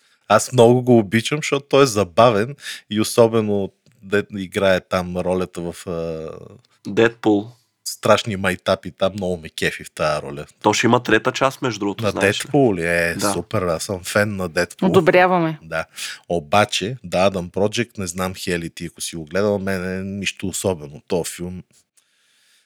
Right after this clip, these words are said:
Speaker 1: ефекти, да, има някакви ефекти, но страшна буза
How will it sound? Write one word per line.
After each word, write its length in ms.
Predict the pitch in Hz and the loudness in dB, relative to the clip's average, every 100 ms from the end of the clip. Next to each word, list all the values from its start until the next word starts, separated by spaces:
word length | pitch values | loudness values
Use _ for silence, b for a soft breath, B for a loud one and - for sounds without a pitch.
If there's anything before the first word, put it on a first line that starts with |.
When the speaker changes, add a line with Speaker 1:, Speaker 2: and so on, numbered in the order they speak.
| - | -10
Speaker 1:
ефекти, 840 | 123 - - 127 - - 151 151 156 | -6 -2 4 2 2 -2 0 0 -2
да, 360 | 110 104 98 - | 2 6 6 4
има 240 | 104 104 87 | -4 -4 -4
някакви 440 | 90 87 - 82 | -4 -6 -6 -8
ефекти, 460 | 85 - 143 - - | -6 0 0 -2 -10
но 120 | 139 | -6
страшна 600 | 127 - 131 131 - 139 | -6 0 2 2 0 -6
буза 460 | 123 120 113 113 104 | -6 -4 -2 0 -2